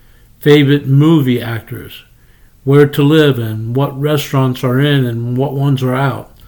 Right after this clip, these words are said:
that's fine. But when it comes to what is right and what is wrong, popular opinion is not what makes the determination. The Hebrew writer tells us what the standard is by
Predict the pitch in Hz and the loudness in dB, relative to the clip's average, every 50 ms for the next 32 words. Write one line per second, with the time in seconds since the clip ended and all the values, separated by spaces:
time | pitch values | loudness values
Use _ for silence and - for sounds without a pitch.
0 | - - - - - 170 175 170 - - - 180 180 175 165 143 113 90 90 - | -20 -20 -20 -10 -8 -6 -6 -6 -8 -8 -2 0 2 2 2 0 -2 -6 -8 -14
1 | - - - - - - - - - - - - - _ _ _ _ - 117 113 | -20 -20 -20 -20 -20 -20 -20 -20 -20 -20 -20 -20 -20 _ _ _ _ -10 -6 -2
2 | 123 139 135 135 135 139 151 147 147 139 139 - 135 131 135 135 131 131 127 123 | 0 2 2 2 2 0 -2 -2 -2 -2 -2 -2 0 0 0 2 0 -2 -2 -2
3 | 131 135 143 147 143 135 131 127 131 131 123 123 120 110 131 139 143 139 135 123 | -4 -2 0 0 0 0 0 0 0 -2 -2 -4 -4 -4 -2 0 0 0 0 -2
4 | 117 117 120 - - - - - - - _ _ _ _ _ _ _ - - 151 | -2 -6 -10 -12 -16 -20 -20 -20 -20 -20 _ _ _ _ _ _ _ -6 -2 0
5 | 151 147 147 151 143 131 131 123 123 117 - - - 139 135 131 127 120 117 113 | 0 0 0 0 0 2 2 0 -2 -4 -4 -2 0 0 2 0 0 -2 -4 -6
6 | 107 - 131 123 123 131 139 147 151 147 - - 135 127 131 127 131 131 135 135 | -6 -4 -4 -2 0 0 2 2 0 -2 -4 -6 -8 -8 -8 -6 -4 -2 -2 -2
7 | 135 - - 131 120 117 127 123 - 139 131 127 123 120 127 123 123 120 - - | -2 -2 -4 -4 -2 -4 -6 -6 -4 -2 -2 -2 0 -2 -2 -2 -2 -4 -6 -10
8 | 110 101 101 - - - - - - - - - - - _ _ _ - - - | -12 -14 -14 -18 -20 -20 -20 -20 -20 -20 -20 -20 -20 -20 _ _ _ -20 -20 -20
9 | - _ _ - 135 113 143 160 143 139 139 135 135 131 131 123 120 120 - 156 | -20 _ _ -4 -2 0 2 2 2 4 4 4 4 2 2 -2 -4 -6 -4 -2
10 | 147 143 135 135 135 131 - - 135 135 135 135 - 127 - - - 147 143 143 | 0 0 0 0 -2 -6 -6 -4 -4 -4 -4 -4 -6 -10 -10 -6 -4 -2 0 0
11 | 143 135 131 127 139 135 135 131 131 - - 123 117 117 113 117 120 | 2 2 2 2 4 2 2 2 -2 -6 -12 -10 -10 -8 -8 -10 -12